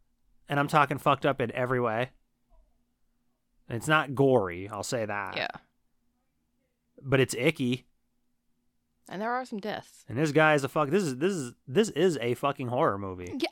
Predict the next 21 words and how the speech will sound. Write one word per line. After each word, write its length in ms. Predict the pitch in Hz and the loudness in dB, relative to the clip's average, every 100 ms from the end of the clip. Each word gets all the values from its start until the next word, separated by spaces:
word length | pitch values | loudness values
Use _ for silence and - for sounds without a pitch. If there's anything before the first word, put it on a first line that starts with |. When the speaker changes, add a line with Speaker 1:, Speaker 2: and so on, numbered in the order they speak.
| - | -2
Speaker 2:
I 100 | 240 | 0
was 120 | 311 | 0
about 200 | 220 196 | 2 0
to 60 | 247 | -2
say 180 | - 330 | -8 -4
that. 200 | 214 156 | -4 -6
This, 200 | 240 269 _ | -10 -12 _
this 160 | 311 311 | -12 -12
is 60 | |
a 20 | |
horror 200 | 311 311 | -8 -8
movie. 360 | 208 175 180 - | -8 -8 -12 -16
Speaker 1:
Yeah. 260 | - 190 143 - _ _ _ _ - | -8 -4 -4 -8 _ _ _ _ -2
This 160 | 151 | 0
is 100 | 143 | 0
a 60 | 131 | -2
fucking 340 | - 151 127 | 0 0 0
psychological 640 | 110 160 170 170 156 147 131 | 0 2 4 4 4 2 0
horror 240 | 143 135 | 4 4
movie. 340 | 101 90 85 87 | 2 -4 -10 -10
Speaker 2:
Mm-hmm. 180 | 220 | -8